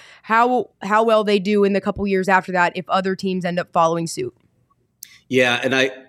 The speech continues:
Speaker 2: I, I've talked to Greg about that as well, and he knows. I've actually been working on that story for a long time. I've talked to a lot of people around the country about the possibility of a Western-based or a Pac-twelve conference,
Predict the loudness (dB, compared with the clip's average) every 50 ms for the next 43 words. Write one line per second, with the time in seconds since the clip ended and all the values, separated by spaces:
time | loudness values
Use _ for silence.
0 | _ _ -4 -2 -2 -2 -2 -4 -6 -4 -2 -2 -2 0 -2 -4 0 0 0 2
1 | 0 0 0 0 0 0 0 0 0 0 0 -2 -4 -2 -2 0 0 0 0 -2
2 | -2 -4 -8 -10 -18 -20 -20 -14 -4 -2 0 2 2 2 2 2 2 0 0 0
3 | 0 -2 -2 0 0 0 0 0 0 0 0 0 0 0 -2 -2 0 -2 -2 -4
4 | -4 -6 -4 -4 -2 -2 -2 -2 -2 -4 -4 -2 -4 -4 -4 -6 -4 -4 -2 -2
5 | -2 -4 -4 -6 -8 -8 -4 -4 -4 -2 -2 -4 -4 -4 -4 -4 -4 -4 -6 -6
6 | -4 -4 -4 -6 -6 -10 _ _ _ _ _ -4 -2 0 0 2 0 0 0 0
7 | -2 -2 -2 0 0 -2 -2 -2 -2 -2 -2 -2 -2 -4 -8 -10 -8 -8 -6 -4
8 | -4 -4 -4 -2 -2 -2 0 0 0 0 0 0 -2 -4 -6 -10 _ _ _ _
9 | _ _ -4 -2 0 0 2 0 0 0 0 0 0 0 2 2 2 2 2 2
10 | 0 -2 -2 0 0 0 -2 -2 -4 -4 -4 -4 -4 -2 0 0 2 0 -2 -2
11 | -4 -4 -4 -4 -4 -8 -10 -6 -4 -6 -6